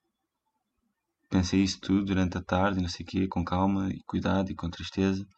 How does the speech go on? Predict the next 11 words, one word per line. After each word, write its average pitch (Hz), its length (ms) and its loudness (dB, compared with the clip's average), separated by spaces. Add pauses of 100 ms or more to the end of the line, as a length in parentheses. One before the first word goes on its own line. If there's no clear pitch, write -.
(480)
para 90 120 0
depois 92 300 0
chegar 90 320 0
lá 92 400 4
e 92 160 0
ela 90 260 2
estar 90 340 0
numa 90 220 2
vibe 90 240 0
um 87 60 0
bocado, 87 280 -2